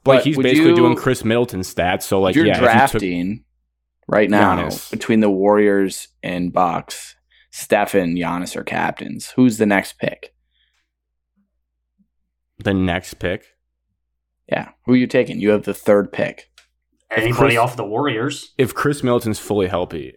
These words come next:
Speaker 1: I might take Chris Middleton 'cause I've seen him drop, like, thirty plus in the N B A Finals game.
Speaker 2: I think I would take
Speaker 1: More
Speaker 2: Middleton
Speaker 1: recently.
Speaker 2: next. And then
Speaker 1: But you could, but watch,
Speaker 2: And
Speaker 1: if we
Speaker 2: then a
Speaker 1: get,
Speaker 2: lot
Speaker 1: get
Speaker 2: of Warriors
Speaker 3: Oh,
Speaker 2: after
Speaker 3: so
Speaker 2: that.
Speaker 3: you taking Klay after two of the best players we're ever gonna watch means he's not a superstar.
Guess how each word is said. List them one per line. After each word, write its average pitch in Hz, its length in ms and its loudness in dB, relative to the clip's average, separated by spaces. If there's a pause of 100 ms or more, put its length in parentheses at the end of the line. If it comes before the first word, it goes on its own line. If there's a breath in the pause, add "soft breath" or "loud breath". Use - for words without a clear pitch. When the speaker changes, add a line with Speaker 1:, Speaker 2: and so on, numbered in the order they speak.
(140)
Speaker 1:
I 92 120 -2
might 85 220 -4
take - 180 -10
Chris 87 200 -10
Middleton 92 300 -6
'cause 101 100 -6
I've 90 140 -2
seen 98 180 -6
him 90 100 -4
drop, 87 260 -4
like, 90 120 -10
thirty 90 500 -6
plus 87 400 -10
in 92 80 -4
the 80 100 -6
N 85 100 -12
B 78 120 -10
A 80 60 -8
Finals 62 360 -12
game. - 140 -6
Speaker 2:
I 107 140 2
think 117 180 -2
I 104 120 4
would 104 140 2
take 107 100 4
Speaker 1:
More 104 100 4
Speaker 2:
Middleton 92 320 0
Speaker 1:
recently. 85 280 -10 (260)
Speaker 2:
next. - 600 -12 (600)
And 98 200 -2
then 87 480 -2 (760)
Speaker 1:
But 113 120 0
you 135 100 2
could, - 280 -4
but 107 140 0
watch, 104 340 2
Speaker 2:
And 143 80 0
Speaker 1:
if - 20 2
we 151 80 4
Speaker 2:
then 147 40 2
a 139 40 6
Speaker 1:
get, 131 80 4
Speaker 2:
lot 117 80 4
Speaker 1:
get 117 100 6
Speaker 2:
of 101 80 4
Warriors 131 380 6
Speaker 3:
Oh, - 60 0
Speaker 2:
after - 160 -8
Speaker 3:
so 135 160 4
Speaker 2:
that. 127 100 4
Speaker 3:
you 151 160 2
taking 147 440 0
Klay 131 840 0
after 113 340 0
two 131 200 -6
of 120 80 -4
the 120 80 -4
best 113 260 0
players 113 240 -6
we're 117 160 -2
ever 123 220 0
gonna 131 180 2
watch 107 920 -2
means 117 240 -4
he's 110 160 -6
not 104 180 -4
a 101 160 -18
superstar. - 460 -20